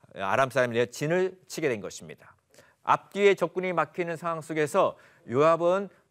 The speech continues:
당황하지 않고 중요한 사람들을 뽑아가지고 전략을 세워서 이 문제를 해결을 하게 됩니다. 그때 혼자만 일하지 않고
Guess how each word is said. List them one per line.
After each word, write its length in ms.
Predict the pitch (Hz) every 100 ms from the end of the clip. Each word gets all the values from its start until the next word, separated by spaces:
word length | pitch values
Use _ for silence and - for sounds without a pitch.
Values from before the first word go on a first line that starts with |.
| _
당황하지 460 | 117 135 160 160 170
않고 520 | 165 135 185 208 190 _ _ _ _ _ _ _ _ _
중요한 300 | - 151 160
사람들을 320 | 156 156 160
뽑아가지고 760 | 156 185 175 175 165 185 214 - _ _
전략을 540 | - 117 127 160 175 180
세워서 640 | 190 180 165 196 208 220 - _
이 180 | 127 143
문제를 580 | 120 117 123 147 185 -
해결을 540 | 151 131 120 160 180 _
하게 200 | 139 123
됩니다. 400 | 92 78 - _ _ _ _ _ _ _ _
그때 360 | - 165 175 - - _ -
혼자만 460 | 247 233 240 226
일하지 260 | 214 196 185
않고 400 | 165 156 113